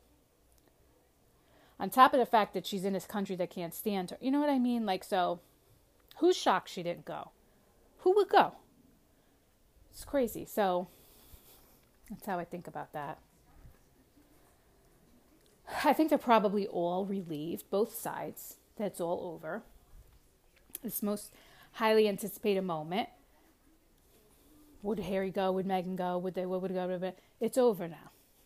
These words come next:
So I think everybody's probably breathing a sigh of relief from that. Where we go from here, guys, nobody knows. I don't think that family's gonna be getting together anytime soon.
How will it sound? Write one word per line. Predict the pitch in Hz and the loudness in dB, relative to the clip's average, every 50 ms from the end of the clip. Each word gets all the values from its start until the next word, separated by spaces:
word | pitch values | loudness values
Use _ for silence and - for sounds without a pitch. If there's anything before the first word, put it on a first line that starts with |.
| _ _ _ _ _ _ _ _ _ _ _ _ | _ _ _ _ _ _ _ _ _ _ _ _
So | - - - 202 185 185 180 180 | -12 -4 -2 -2 0 0 -2 -4
I | - 220 | -6 -4
think | - 240 226 - | -2 -4 -2 -2
everybody's | - 208 208 185 190 180 190 185 185 - - - - - - _ _ _ _ _ _ _ _ _ _ _ _ _ _ _ _ _ _ _ _ _ _ _ _ - _ _ _ _ _ _ _ _ | -4 -4 -2 -4 -2 -4 -4 -4 -6 -8 -16 -18 -20 -20 -20 _ _ _ _ _ _ _ _ _ _ _ _ _ _ _ _ _ _ _ _ _ _ _ _ -20 _ _ _ _ _ _ _ _
probably | - 233 214 202 202 196 | 0 2 2 4 2 0
breathing | 190 208 214 196 190 190 | 2 0 0 0 0 -4
a | |
sigh | 175 - - 185 180 175 | -6 -6 -4 -2 -2 -2
of | 170 165 | -2 -4
relief | 170 165 - - - - - - - - - _ _ _ _ _ _ _ _ _ _ - | -8 -10 -12 -14 -14 -14 -14 -14 -16 -18 -20 _ _ _ _ _ _ _ _ _ _ -12
from | - - 196 190 | -8 -6 -6 -4
that. | 185 180 170 - - _ _ _ _ _ _ _ _ _ _ _ _ _ _ | -6 -8 -8 -10 -12 _ _ _ _ _ _ _ _ _ _ _ _ _ _
Where | 202 202 214 233 254 | 2 6 6 8 6
we | 269 | 6
go | 247 - 240 233 | 6 4 4 4
from | - - 214 202 | 4 0 -2 -2
here, | 202 226 247 262 269 277 277 277 _ _ _ _ _ _ _ _ _ _ _ _ _ | 0 0 2 2 2 0 -2 -4 _ _ _ _ _ _ _ _ _ _ _ _ _
guys, | _ 240 240 240 254 262 269 277 262 - - - | _ 2 4 4 6 6 4 2 0 -6 -6 -4
nobody | 208 190 185 175 190 202 233 226 | -2 -2 0 0 0 -2 -2 -2
knows. | 226 190 180 180 202 240 - - - - - - _ _ _ _ _ _ _ _ _ _ _ _ _ _ _ _ _ _ _ _ _ _ - _ _ _ _ _ _ _ - | -2 -2 0 0 -2 -4 -4 -8 -8 -10 -12 -14 _ _ _ _ _ _ _ _ _ _ _ _ _ _ _ _ _ _ _ _ _ _ -20 _ _ _ _ _ _ _ -2
I | - 233 240 269 | 2 6 8 8
don't | 285 294 285 262 254 | 8 6 2 2 2
think | 277 262 247 | 2 0 2
that | 247 226 214 - | 2 0 -2 -2
family's | - 240 226 220 214 214 214 202 202 | -4 -4 -2 -2 -2 -4 -4 -6 -6
gonna | - 208 202 202 | -6 -6 -4 -4
be | 190 185 196 | -4 -6 -4
getting | 175 185 196 - 208 | -4 -4 -4 -4 -6
together | 196 - 208 175 185 180 175 175 180 | -10 -10 -10 -8 -8 -8 -6 -8 -8
anytime | 175 175 190 202 202 - 208 202 208 220 | -8 -8 -8 -10 -8 -8 -6 -6 -6 -6
soon. | 226 - - - 180 180 202 262 349 | -6 -6 -6 -4 -4 -2 -2 -4 -6